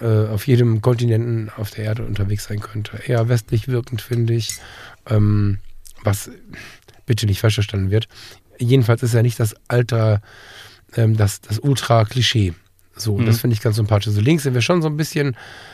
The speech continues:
Speaker 1: in so einer Welt, wo das, der Wort russische Impression auch ankommt, finde ich. Auf der rechten Seite, das könnte in Castrop-Rauxel-Bladenhorst sein, in Berlin,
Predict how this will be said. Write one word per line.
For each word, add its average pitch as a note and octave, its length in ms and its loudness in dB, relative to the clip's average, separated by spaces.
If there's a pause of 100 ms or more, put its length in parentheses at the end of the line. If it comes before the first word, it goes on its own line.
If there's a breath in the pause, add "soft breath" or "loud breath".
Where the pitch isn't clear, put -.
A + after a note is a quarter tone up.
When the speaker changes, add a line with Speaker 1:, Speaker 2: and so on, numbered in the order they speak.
(140 loud breath)
Speaker 1:
in C#3 100 -2
so C3 60 2
einer A#2+ 160 4
Welt, C#3 340 4
wo B2 100 2
das, A#2 380 -2
der A#2 220 0
Wort C3 260 4
russische C#3 300 -2
Impression B2+ 440 0
auch G#2 180 -6
ankommt, E3+ 600 0
finde F#3+ 360 0
ich. - 280 -8 (880 loud breath)
Auf A#2+ 120 -2
der C#3 100 4
rechten D#3 260 0
Seite, C3+ 360 2
das A#2+ 160 -2
könnte C3 260 0
in A#2+ 60 2
Castrop-Rauxel-Bladenhorst A#2+ 1300 2
sein, A#2 480 4
in A2+ 120 2
Berlin, B2 800 4